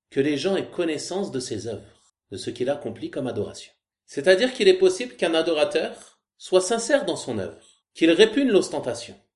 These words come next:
et qu'il la réprouve. De ce fait, lorsqu'il commence cette adoration, lorsqu'il commence cette œuvre, il n'est pas touché par l'ostentation, ni même durant son accomplissement. Cependant, si les gens ont connaissance de son œuvre,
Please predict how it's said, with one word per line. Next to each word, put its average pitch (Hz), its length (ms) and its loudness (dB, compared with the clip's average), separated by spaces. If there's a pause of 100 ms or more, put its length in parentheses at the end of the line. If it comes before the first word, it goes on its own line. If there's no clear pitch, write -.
(260)
et - 80 -8
qu'il 151 180 -4
la 139 100 2
réprouve. 165 500 -4 (460)
De 95 80 -6
ce 110 160 -6
fait, 175 540 -6 (240)
lorsqu'il - 360 -8
commence 180 320 0
cette - 220 0
adoration, 131 440 -2
lorsqu'il 147 360 -6
commence 180 280 -4
cette 160 200 -4
œuvre, 151 420 -8 (240)
il 196 80 -6
n'est 208 120 -2
pas 277 120 0
touché 202 300 -2
par 156 160 -2
l'ostentation, 117 580 -6 (340)
ni 135 120 2
même 233 200 2
durant 185 240 2
son 175 180 -4
accomplissement. 170 680 -6 (200)
Cependant, 147 760 -4 (260)
si - 120 -16
les 104 100 -4
gens 135 140 0
ont 123 60 -4
connaissance 131 440 -2
de 117 80 -4
son 110 220 -6
œuvre, 131 320 -8